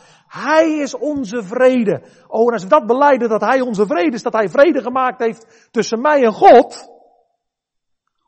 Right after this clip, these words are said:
oh, dan, dan gaan we ook vredestichters zijn naar onze naasten.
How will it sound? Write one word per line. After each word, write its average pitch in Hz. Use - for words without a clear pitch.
oh, 214
dan, 175
dan 185
gaan 147
we 180
ook -
vredestichters 226
zijn 226
naar 196
onze 202
naasten. 226